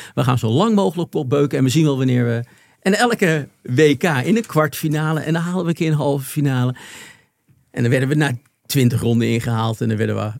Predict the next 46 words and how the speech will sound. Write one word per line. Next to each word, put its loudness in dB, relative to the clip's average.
gelost. -2
En -4
dan 0
werd 0
het -4
na 2
dertig 0
ronden, -2
toen -2
vijfendertig 0
ronden, 0
achtendertig 0
ronden. -2
We -2
kwamen 0
steeds 2
dichter 2
bij 0
dat -2
einde. -2
En 0
toen 2
gingen 4
we 4
een 2
keertje 0
meerijden. 2
En -2
toen 0
was -2
het -2
een 0
piece 0
of -4
cake. -4
Dat 0
is -4
de -4
investering 0
die 0
we -2
nodig 0
hebben, -2
jongens -4
en 0
meiden, -4